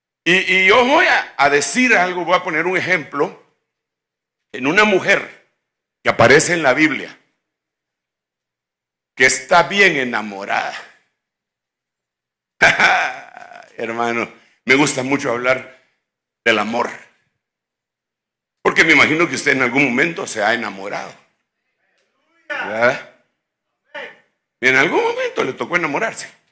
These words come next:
Ya no de usted. Pero, mire, pues,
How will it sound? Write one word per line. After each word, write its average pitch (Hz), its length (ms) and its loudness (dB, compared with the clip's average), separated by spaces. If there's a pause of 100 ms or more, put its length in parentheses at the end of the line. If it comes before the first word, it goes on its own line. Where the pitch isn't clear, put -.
(1300)
Ya 151 200 6
no 165 160 4
de 139 100 4
usted. - 480 0 (2000)
Pero, 135 500 4
mire, 120 300 4
pues, 127 680 0